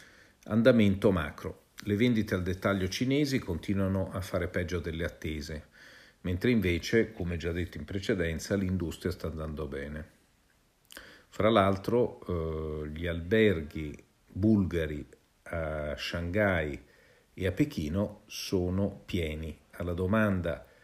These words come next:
come vengono gestiti, nel senso quali misure,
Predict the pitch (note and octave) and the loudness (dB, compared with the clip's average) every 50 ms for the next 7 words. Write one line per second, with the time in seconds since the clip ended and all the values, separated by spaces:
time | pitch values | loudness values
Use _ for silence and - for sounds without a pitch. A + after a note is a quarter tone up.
0 | _ _ _ _ _ _ _ _ _ _ - - F#2+ F2 F#2 F2 E2 F2+ F#2 F#2+ | _ _ _ _ _ _ _ _ _ _ -4 -2 0 0 0 0 0 0 0 0
1 | F#2 E2+ F2+ F2 F2 D#2 - F#2 F2 - - - B2 A2+ G#2 - - E2 E2+ E2+ | 0 -2 -2 -4 -4 -4 -4 -6 -6 -4 0 2 2 2 2 0 -2 -4 -4 -6
2 | D#2+ - - G2+ F#2 F2+ F2 - - - F2 D#2 - - - G2 F#2+ G2 F#2 F2+ | -6 -4 -4 -2 -2 -2 -2 -4 -4 -4 -4 -6 -4 -4 -2 0 0 2 2 0
3 | F2 F2+ E2+ E2+ G2+ A2+ A2 G#2 G2 F2+ F2 E2 D2+ D2 | 0 0 0 0 2 2 4 4 2 2 0 -2 -2 -6